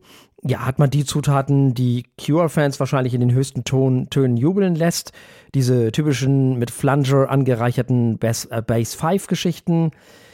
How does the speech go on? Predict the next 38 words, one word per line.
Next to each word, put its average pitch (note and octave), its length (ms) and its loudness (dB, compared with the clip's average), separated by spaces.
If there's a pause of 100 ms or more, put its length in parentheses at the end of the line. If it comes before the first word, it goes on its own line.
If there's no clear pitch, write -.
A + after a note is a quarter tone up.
(260)
Ähm, B2+ 580 0
diese B2+ 260 2
dicken, C#3 360 2
cremigen D3 480 0
Synthes, G3+ 360 0
die E3+ 160 0
wir D3+ 180 2
von D#3 200 0
The C#3+ 80 0
Cure, C#3+ 480 0
von C#3+ 160 0
dieser A#2+ 180 0
Disintegration-Phase B2+ 1000 -2
kennen B2 240 0
von A#2+ 180 -2
ihnen B2 220 -4
und A2 100 -6
auch G2+ 120 -6
von - 100 -8
dem G2+ 100 -4
neuen C3 240 0
Album A#2+ 400 -4 (500)
von B2+ 240 -2
The A#2+ 80 -2
Cure. A#2+ 380 0 (680)
Äh, C3+ 440 2
diese B2+ 500 0
oft - 480 -2
sehr D#3 220 2
getragenen C#3 1120 0
Beats, F3+ 800 -2
ne, E3 220 2
sehr, C3 200 0
sehr, A#2 380 -2
sehr, A2+ 420 -4
fast - 260 -6
schon B2 160 0
doomig. E3 540 0